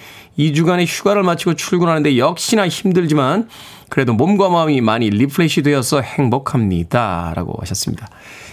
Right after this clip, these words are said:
이 주간이나 휴가 다녀오셨으면 분명히 또 열심히 일할 만한 동기를 얻어서 오지 않으셨을까 하는 생각이 드는군요. 엄마에 복귀하시면 또 열심히 일하시길 바라겠습니다.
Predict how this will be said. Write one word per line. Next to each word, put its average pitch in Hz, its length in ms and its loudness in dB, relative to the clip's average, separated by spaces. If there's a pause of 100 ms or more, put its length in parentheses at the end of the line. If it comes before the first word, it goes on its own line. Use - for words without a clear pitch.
(120)
이 113 140 0
주간이나 110 320 0
휴가 156 240 0
다녀오셨으면 147 800 0 (480)
분명히 131 300 0
또 147 120 2
열심히 131 400 2
일할 143 200 2
만한 139 340 2
동기를 127 560 0
얻어서 120 460 0
오지 127 220 0
않으셨을까 120 680 -2
하는 117 160 0
생각이 123 280 0
드는군요. 110 440 0 (840)
엄마에 127 240 0
복귀하시면 143 760 0
또 131 140 2
열심히 120 400 0
일하시길 117 420 0
바라겠습니다. 107 720 -2